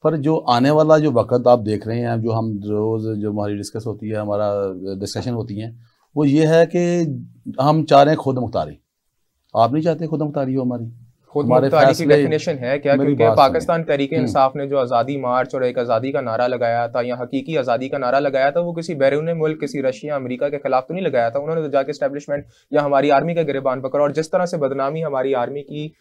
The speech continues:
Speaker 2: पाकिस्तान की तारीख में इमरान खान साहब ने की, उसकी बेसमा-, बेशुमार आपको मिसालें मिलेंगी कि हर पार्टी ने कुछ ना कुछ बोला है। लेकिन इमरान खान साहब ने जिस तरह से पाकिस्तान की आर्मी को टारगेट किया,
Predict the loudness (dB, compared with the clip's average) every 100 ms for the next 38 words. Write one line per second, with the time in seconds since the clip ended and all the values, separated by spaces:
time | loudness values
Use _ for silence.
0 | _ _ 0 0 0 -4 -4 -4 -2 -2
1 | -4 -8 -8 -6 -6 -8 -8 -4 -6 -6
2 | -10 -8 -8 -6 -6 -4 -4 -4 -8 -6
3 | -8 -4 0 2 0 -4 -6 -6 -6 -10
4 | -10 -4 -2 0 0 -2 -2 -8 -8 -10
5 | -8 -10 -10 -6 -4 -2 -4 -8 _ _
6 | -8 -6 -2 -2 -2 -4 -2 -2 -2 -6
7 | -10 -8 -6 -4 -4 -2 -6 -8 -10 -8
8 | -8 -12 -10 -4 -4 -4 -10 -8 -6 -6
9 | -6 -12 -8 -4